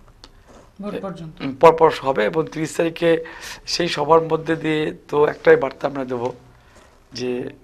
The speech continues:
Speaker 2: সাথে থাকুন। মানুষকে অনুরোধ করব যে আপনারা আমাদের শক্তি, আমাদের সাথে থাকুন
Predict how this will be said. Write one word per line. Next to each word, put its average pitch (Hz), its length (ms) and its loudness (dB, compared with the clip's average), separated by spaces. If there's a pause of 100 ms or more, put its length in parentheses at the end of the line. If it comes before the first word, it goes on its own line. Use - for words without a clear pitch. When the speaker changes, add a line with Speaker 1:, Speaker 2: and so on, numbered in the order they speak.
(360)
Speaker 2:
সাথে - 320 -6
থাকুন। - 440 -14 (320)
মানুষকে 131 360 -8
অনুরোধ 123 400 -2
করব 113 320 -10 (600)
যে 117 100 -4
আপনারা 143 280 -4
আমাদের 131 240 -4
শক্তি, - 500 -6 (500)
আমাদের 123 260 -6
সাথে 123 240 -10
থাকুন 139 360 -4